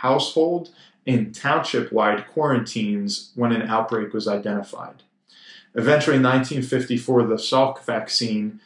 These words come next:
was developed, and, uh, that pretty much did away with polio in America. Uh, the last case that we even had here in the U S was in nineteen seventy-nine. Okay, again, that's all, uh, thanks to the C D C, that information.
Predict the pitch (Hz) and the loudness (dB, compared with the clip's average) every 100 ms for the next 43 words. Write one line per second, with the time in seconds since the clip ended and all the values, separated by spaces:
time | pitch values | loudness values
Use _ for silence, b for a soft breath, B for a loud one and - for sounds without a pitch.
0 | B 120 113 - 113 107 104 101 101 - | B -2 -2 0 -2 2 4 4 0 -6
1 | b b b 113 104 104 104 98 98 107 | b b b -2 0 2 2 2 0 0
2 | 113 110 - - 127 113 107 107 - 113 | 2 2 0 0 2 2 0 -4 -4 2
3 | 110 104 101 101 - 120 110 104 101 101 | 4 4 2 0 -4 -2 0 2 0 -2
4 | 98 104 107 104 110 110 b b b _ | -2 0 0 -2 -6 -6 b b b _
5 | 101 104 104 120 120 - - 123 117 - | -4 0 2 2 2 -4 2 2 2 -2
6 | 107 110 107 107 98 - 107 107 - 104 | -4 -2 -2 -2 -8 -4 -2 -2 -2 -2
7 | 101 104 107 107 107 - - 107 101 101 | -2 -2 0 2 2 0 -4 -8 -6 -6
8 | 104 104 - 104 101 - 101 101 98 - | -6 -6 -6 -6 -4 -4 -4 -6 -10 -12
9 | 98 - - - _ b b b - - | -12 -12 -16 -20 _ b b b -16 -2
10 | 101 98 101 104 101 101 110 101 95 - | 0 0 0 0 0 -2 2 2 0 -6
11 | _ 101 101 107 - 107 - 107 98 - | _ -12 -10 -10 -6 -6 -6 -8 -6 -4
12 | 104 98 - 104 98 95 95 - - 120 | -4 -4 -6 -6 -6 -8 -8 -10 -18 -16
13 | - - | -16 -16